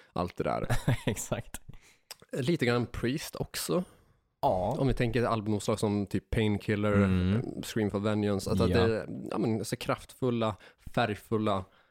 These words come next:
Speaker 1: eh,
Speaker 2: Mm.
Speaker 1: och ganska så stora
Speaker 2: Ja.
Speaker 1: omslag.
Speaker 2: Ganska liksom, ja men precis, mycket tryck i dem, mycket
Speaker 1: Mm.
Speaker 2: liksom, eh,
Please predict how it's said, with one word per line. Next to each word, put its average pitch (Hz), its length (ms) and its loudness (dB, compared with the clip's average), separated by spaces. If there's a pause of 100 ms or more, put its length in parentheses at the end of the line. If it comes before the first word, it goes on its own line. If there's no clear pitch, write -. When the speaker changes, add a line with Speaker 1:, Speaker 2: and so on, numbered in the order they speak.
(200)
Speaker 1:
eh, 98 120 0
Speaker 2:
Mm. 98 420 4
Speaker 1:
och - 340 -6
ganska 98 440 -2
så 95 340 -2 (200)
stora 113 920 -2 (880)
Speaker 2:
Ja. 104 380 4
Speaker 1:
omslag. 98 580 -2
Speaker 2:
Ganska 117 380 -2
liksom, 113 400 -2 (120)
ja 117 120 0
men 131 160 2
precis, 85 240 -4
mycket 110 280 0
tryck - 360 -2
i 117 40 2
dem, 101 340 2
mycket 95 220 2
Speaker 1:
Mm. 104 140 0
Speaker 2:
liksom, 95 380 0
eh, 82 340 -2